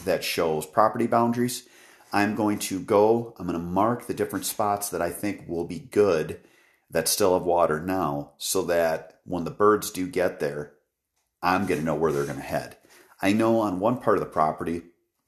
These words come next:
there is actually a, uh, a spring. So I'm gonna go in by that spring and I'm gonna kind of explore it. I'm gonna get in there. I'm gonna see how big of an area it is. I believe it's only maybe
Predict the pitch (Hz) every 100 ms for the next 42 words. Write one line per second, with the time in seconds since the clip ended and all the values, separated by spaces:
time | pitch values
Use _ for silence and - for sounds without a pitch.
0 | - - _ _ - - 101 98 92 -
1 | 90 101 - 95 90 87 85 92 87 73
2 | 69 65 - - - 123 107 - - _
3 | _ _ - - - 90 92 90 107 135
4 | 151 101 104 107 92 80 - - 90 80
5 | 78 78 - - _ - 92 90 95 101
6 | 95 - 101 87 - - 80 71 - 80
7 | 76 78 92 113 120 117 107 90 87 87
8 | - 98 90 92 85 73 98 104 101 -
9 | - 92 82 78 95 95 85 80 80 80
10 | - - - _ 90 95 95 90 110 120
11 | 110 - - 98 104 101 90 85 85 85
12 | 82 _ _ _ 87 90 90 90 85 85
13 | 82 82 -